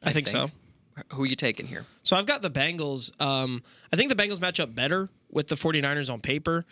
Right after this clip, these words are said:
Speaker 1: Uh, Cincinnati has a sneaky good rush defense this year. They're ranked near the top five in terms of,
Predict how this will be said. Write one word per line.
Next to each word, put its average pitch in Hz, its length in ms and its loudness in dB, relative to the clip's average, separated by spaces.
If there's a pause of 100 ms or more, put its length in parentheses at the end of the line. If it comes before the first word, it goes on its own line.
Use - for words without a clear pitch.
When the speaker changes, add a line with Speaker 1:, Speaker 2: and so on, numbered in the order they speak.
(320)
Speaker 1:
Uh, 127 60 4
Cincinnati 247 460 4
has 233 200 2
a 185 80 4
sneaky 180 420 0
good 226 180 2
rush 139 240 2
defense 113 400 -4
this 117 200 0
year. 107 120 -2
They're 135 140 0
ranked 160 280 0
near 196 160 2
the 180 80 2
top - 300 -2
five 135 340 2
in 160 80 -4
terms 139 300 -2
of, 117 240 -4